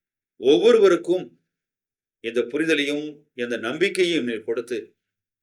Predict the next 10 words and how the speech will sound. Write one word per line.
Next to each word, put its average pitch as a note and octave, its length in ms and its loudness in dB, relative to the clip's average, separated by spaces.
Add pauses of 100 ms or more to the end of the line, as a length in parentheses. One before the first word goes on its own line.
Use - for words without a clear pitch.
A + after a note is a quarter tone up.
(240)
அந்த B2 200 -4
கர்த்தராகிய D3 480 4
இயேசு F3+ 380 2
கிறிஸ்துவை C3+ 760 0
மனதார D#3+ 680 2
ஏற்றுக்கொண்டு, G#2+ 760 -4 (840)
அவர் B2 280 0
கொடுக்கிற C3 380 0
பாவ C#3 400 -2
மன்னிப்பையும், A#2 600 -8